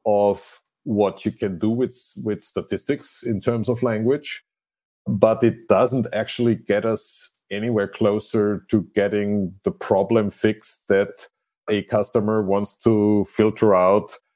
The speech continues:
complaints, uh, of, uh, his customers out of emails. Yeah. And he wants to do this in, uh, ten languages because it's an international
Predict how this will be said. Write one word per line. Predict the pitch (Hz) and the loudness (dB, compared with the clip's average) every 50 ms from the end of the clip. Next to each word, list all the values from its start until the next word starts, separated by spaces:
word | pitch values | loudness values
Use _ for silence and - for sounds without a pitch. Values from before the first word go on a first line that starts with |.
| _ _ _ - | _ _ _ -2
complaints, | 117 110 101 - 98 95 95 101 104 - - - - - - - - 127 | -2 -2 0 0 -2 -4 -4 -6 -8 -10 -10 -12 -14 -16 -18 -16 -10 -6
uh, | 107 101 95 95 98 92 - _ _ _ _ _ _ - | -4 -4 -4 -4 -4 -6 -8 _ _ _ _ _ _ -8
of, | - 104 95 - - - - - - 113 | -4 -4 -4 -4 -8 -16 -16 -12 -8 -4
uh, | 113 104 | -4 -2
his | 101 95 101 - | -2 -2 -4 -4
customers | - - 110 110 - - 98 98 92 98 | -2 0 0 0 0 0 0 0 0 0
out | 90 98 98 | 0 0 0
of | 101 - | 0 0
emails. | - 104 113 104 - - - - - - - - - | 0 0 0 0 -2 -4 -8 -12 -12 -14 -14 -10 -4
Yeah. | 85 92 110 104 | 0 0 0 0
And | 98 87 | 0 2
he | - 104 | 2 2
wants | 87 95 87 - - | 4 2 0 0 0
to | 95 | 2
do | - 104 95 | 4 4 4
this | 98 95 - - 104 | 4 2 2 2 2
in, | 98 92 95 95 95 | 2 2 2 2 0
uh, | 95 95 95 | 0 0 -2
ten | - - 101 95 95 92 | -2 0 0 0 2 2
languages | 87 87 95 101 104 90 - 110 95 - | 0 0 2 2 2 2 2 2 2 2
because | - - 113 - 104 98 | 0 -2 2 2 4 4
it's | 98 92 - - | 2 2 2 0
an | 98 92 | 0 0
international | 98 92 - - 98 95 92 90 - - 107 101 101 95 - _ | 0 -2 0 0 0 0 0 -2 -2 -2 -2 0 0 -2 -4 _